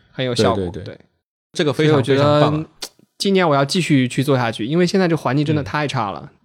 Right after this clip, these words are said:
Speaker 2: 嗯。嗯。
Speaker 1: 其实我特别不想说什么，接下来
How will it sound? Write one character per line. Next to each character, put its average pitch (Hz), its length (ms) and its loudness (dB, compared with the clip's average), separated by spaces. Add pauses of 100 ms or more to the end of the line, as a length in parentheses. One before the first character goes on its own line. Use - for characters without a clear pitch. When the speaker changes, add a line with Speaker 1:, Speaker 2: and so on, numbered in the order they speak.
(160)
Speaker 2:
嗯。 101 240 -6
嗯。 104 100 -14
Speaker 1:
其 - 120 -2
实 294 60 2
我 165 160 2
特 247 120 0
别 240 60 2
不 180 120 0
想 151 120 2
说 147 220 2
什 139 100 -2
么， 127 80 0
接 143 160 0
下 165 140 0
来 127 320 -2